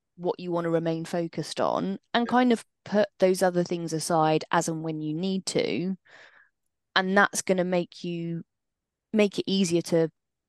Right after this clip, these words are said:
Speaker 1: you know, refine and define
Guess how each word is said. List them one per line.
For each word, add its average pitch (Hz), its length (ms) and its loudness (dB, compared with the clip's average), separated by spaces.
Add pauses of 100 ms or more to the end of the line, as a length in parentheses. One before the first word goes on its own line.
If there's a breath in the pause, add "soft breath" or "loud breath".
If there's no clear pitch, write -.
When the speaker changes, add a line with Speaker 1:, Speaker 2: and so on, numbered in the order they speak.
(380)
Speaker 1:
you 190 140 -6
know, 139 240 -4 (1080)
refine 240 840 0
and 220 260 -4
define 175 800 -2